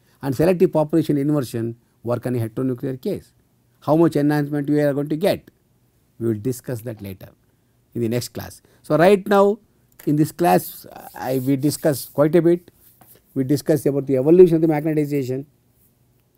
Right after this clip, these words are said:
and we understood how the J coupling evolves when it is off resonance, especially if I took the example of the doublet component,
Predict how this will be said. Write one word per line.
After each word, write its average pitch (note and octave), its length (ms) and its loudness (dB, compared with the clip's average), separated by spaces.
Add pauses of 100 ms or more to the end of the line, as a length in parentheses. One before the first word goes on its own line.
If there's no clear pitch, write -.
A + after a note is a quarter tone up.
(520)
and C3 320 0
we C3 280 4
understood C#3 540 0
how D3 280 4
the C3+ 360 0 (640)
J D#3 180 6
coupling C#3+ 340 0
evolves D#3 580 4 (720)
when C3 160 -2
it C3+ 100 0
is C3+ 60 0
off D3+ 260 2
resonance, C3+ 460 0 (380)
especially C3+ 580 0
if A#2+ 100 -2
I C3 40 -4
took C3+ 300 -6
the C#3 100 -2
example C#3 340 -2
of B2 60 -4
the A#2+ 80 -4
doublet C#3+ 400 0
component, B2 560 -6